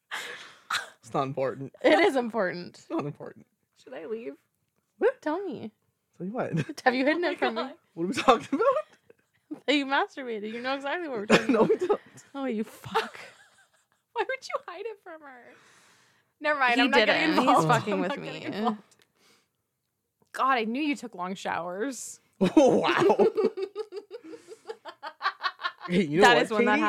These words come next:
Speaker 1: Here's a
Speaker 2: happens.
Speaker 1: question for you. Make up your mind. Who do you think is a good example for all to follow as far as emotional behavior is concerned? <laughs> The boyfriend or Jack?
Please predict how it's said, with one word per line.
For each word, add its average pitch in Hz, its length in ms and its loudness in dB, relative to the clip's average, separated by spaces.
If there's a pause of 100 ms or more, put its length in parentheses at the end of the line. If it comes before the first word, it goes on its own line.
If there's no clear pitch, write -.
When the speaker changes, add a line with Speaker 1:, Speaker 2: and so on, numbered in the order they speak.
Speaker 1:
Here's 208 100 0
a 185 60 2
Speaker 2:
happens. 190 140 -4
Speaker 1:
question 156 280 -2
for - 140 -12
you. 123 160 -10
Make 151 180 -6
up 214 80 -12
your 202 100 -12
mind. 127 220 -4
Who 143 60 -8
do 202 80 -6
you 220 80 -8
think 233 180 -8
is 220 120 -12
a 202 40 -8
good 170 220 -4
example 165 420 -4
for 143 280 -8
all 196 520 0
to 180 140 -14 (180)
follow 170 360 4
as 127 180 -4
far 143 240 2
as 135 120 -4
emotional 147 540 -6
behavior 131 540 -10
is 120 120 -14
concerned? 120 600 -16
<laughs> - 60 -20 (600)
The 175 160 6
boyfriend 190 720 2 (400)
or 156 160 4
Jack? - 640 0